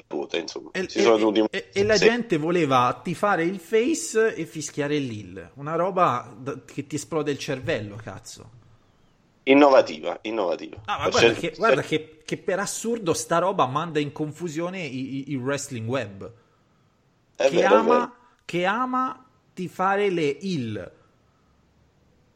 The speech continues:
Speaker 1: Sì, però Lacey Evans, per esempio, cioè, adesso faccio il para-, il parallelismo con, eh, Baroncino Corbin.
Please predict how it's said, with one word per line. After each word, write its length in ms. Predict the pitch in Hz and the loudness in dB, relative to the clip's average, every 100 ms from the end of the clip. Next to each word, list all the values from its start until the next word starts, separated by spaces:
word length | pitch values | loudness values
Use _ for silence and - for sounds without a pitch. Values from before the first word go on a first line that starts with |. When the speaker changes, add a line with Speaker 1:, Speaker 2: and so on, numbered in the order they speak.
| _ _ _ - - - _ _ | _ _ _ -20 -20 -20 _ _
Speaker 1:
Sì, 200 | - 135 | -2 6
però 220 | 123 160 | 8 10
Lacey 280 | 151 139 151 | 8 6 4
Evans, 260 | 135 107 | 4 2
per 100 | 104 | 4
esempio, 440 | 98 101 101 98 - - - _ _ | 4 2 2 2 0 -20 -20 _ _
cioè, 300 | - 92 87 | 6 8 10
adesso 420 | 90 104 - 107 | 10 8 6 4
faccio 260 | 98 - | 4 2
il 100 | 92 | -2
para-, 380 | - 87 87 85 85 | 2 4 4 4 0
il 400 | 87 85 85 82 | -4 -4 -6 -2
parallelismo 540 | 87 85 85 95 107 | 2 4 4 2 0
con, 180 | 87 87 | 0 0
eh, 720 | 85 82 82 82 82 82 87 | 2 2 2 2 -2 -2 0
Baroncino 540 | 85 85 85 82 98 92 | 4 6 6 2 4 6
Corbin. 440 | 82 - 82 85 | 6 4 -2 -4